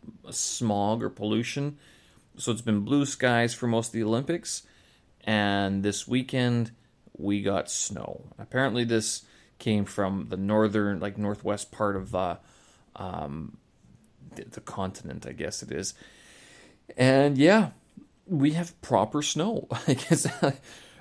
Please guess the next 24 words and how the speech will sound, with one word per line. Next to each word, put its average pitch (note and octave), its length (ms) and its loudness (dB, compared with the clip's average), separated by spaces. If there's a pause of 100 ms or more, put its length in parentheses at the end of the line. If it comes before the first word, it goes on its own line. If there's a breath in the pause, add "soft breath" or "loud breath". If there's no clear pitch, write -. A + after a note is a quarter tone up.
(160)
uh, G2+ 280 -4 (120)
to, B2+ 260 2
I B2+ 120 4
have C3+ 160 6
never C#3+ 240 4
seen C#3+ 520 0
this A#2+ 240 4
much B2+ 220 0
snow A2+ 440 0 (760)
before A#2+ 560 4 (380)
in A2 400 0 (220)
Beijing, A#2+ 500 2
ever. A#2+ 240 0
Apparently, E3+ 540 0 (560 soft breath)
uh, G2 280 0
the G2 100 2
last A2+ 460 0
time A#2 300 0
that G#2 140 -2
there G#2+ 120 -2
was G#2 240 -4
this B2 280 4
much B2+ 220 0
snow A2 720 0